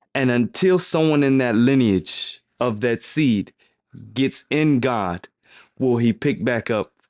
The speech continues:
with where someone else left off and accelerate the time.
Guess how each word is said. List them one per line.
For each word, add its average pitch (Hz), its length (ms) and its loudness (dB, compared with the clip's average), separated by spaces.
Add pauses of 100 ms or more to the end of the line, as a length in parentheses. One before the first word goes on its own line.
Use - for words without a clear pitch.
with 104 140 -4
where 101 220 0
someone 107 360 -2
else 98 220 -4
left 92 240 -4
off - 320 -8 (1300)
and 120 300 2
accelerate 104 720 0
the 107 100 0
time. 92 360 -6